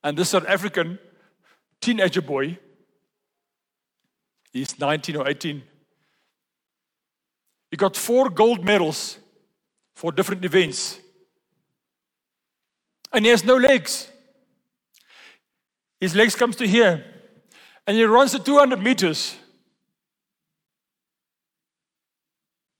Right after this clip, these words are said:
Hmm. Under twenty-four seconds.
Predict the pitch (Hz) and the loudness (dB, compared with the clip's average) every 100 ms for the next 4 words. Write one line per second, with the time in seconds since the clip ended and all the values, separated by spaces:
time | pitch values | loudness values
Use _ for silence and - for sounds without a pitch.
0 | _ _ _ _ _ _ _ _ _ _ | _ _ _ _ _ _ _ _ _ _
1 | _ _ _ _ 165 151 139 - _ _ | _ _ _ _ -14 -12 -14 -20 _ _
2 | _ _ _ _ _ _ _ _ _ _ | _ _ _ _ _ _ _ _ _ _
3 | _ _ _ _ _ _ _ _ _ _ | _ _ _ _ _ _ _ _ _ _
4 | _ - 262 233 240 240 220 226 208 202 | _ -2 2 2 0 0 2 0 0 -2
5 | 151 143 - | -4 -8 -14